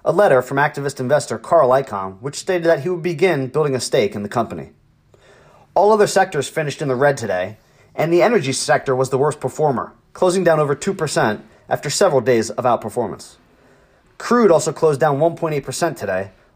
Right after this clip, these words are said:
off its recent one-year highs, as nearly forty percent of the U S crude production remains offline due to weather-related disruptions across the country. Looking at factors,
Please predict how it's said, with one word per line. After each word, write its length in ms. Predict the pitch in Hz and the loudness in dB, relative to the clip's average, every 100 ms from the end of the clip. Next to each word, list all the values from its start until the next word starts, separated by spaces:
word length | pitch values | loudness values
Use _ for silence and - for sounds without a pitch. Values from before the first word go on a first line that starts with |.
| _ | _
off 220 | 175 202 | 2 2
its 120 | 175 156 | 0 0
recent 320 | 175 160 117 | 0 0 -2
one-year 380 | 131 156 135 117 | 0 2 2 2
highs, 560 | 123 98 92 - - _ _ _ - | 2 2 0 -8 -18 _ _ _ -2
as 140 | 156 170 | -2 2
nearly 260 | 226 180 | 2 2
forty 320 | - 196 180 | 2 2 2
percent 400 | 170 - 180 156 - - | 0 -2 0 -2 -6 -6
of 140 | 131 | -4
the 80 | 143 | -2
U 140 | 156 160 | 2 2
S 120 | - | 2
crude 320 | - 185 170 | -2 -2 -2
production 420 | 147 160 - 117 | 2 2 2 -2
remains 240 | 120 127 110 | 0 0 0
offline 640 | 143 127 139 120 98 95 _ _ _ - | 0 0 0 0 -2 -10 _ _ _ 0
due 100 | 233 | 4
to 100 | 190 | 6
weather-related 640 | 147 170 143 131 123 110 | 6 6 4 4 2 -2
disruptions 640 | 113 131 147 - 107 104 - | -6 -2 -2 -2 -10 -10 -14
across 300 | - 147 - | -2 -2 -2
the 80 | - | -6
country. 400 | 113 101 85 - _ _ _ _ _ _ _ _ _ - _ _ _ _ _ - | -10 -10 -12 -18 _ _ _ _ _ _ _ _ _ -20 _ _ _ _ _ -2
Looking 300 | 247 262 196 | -2 2 0
at 140 | 135 | 2
factors, 640 | 160 151 143 110 104 - | 2 2 0 -4 -6 -10